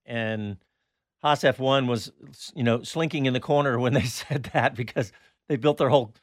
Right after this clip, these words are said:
their whole platform on the ability to buy as much as they can from Ferrari. But what do you think about this? Because this is different. This is not the same team. I mean, this, uh, like, like, essentially, they, I, I know they're firewalls,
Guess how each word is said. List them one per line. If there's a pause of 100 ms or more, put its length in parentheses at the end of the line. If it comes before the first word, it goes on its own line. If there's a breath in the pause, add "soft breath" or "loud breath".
(360)
their
whole (540)
platform (180)
on
the
ability
to
buy
as
much
as
they
can
from
Ferrari. (760 soft breath)
But
what
do
you
think
about
this?
Because
this
is
different. (260)
This
is
not
the
same
team.
I
mean,
this, (460)
uh, (200)
like,
like, (120)
essentially,
they, (600)
I, (100)
I
know
they're
firewalls,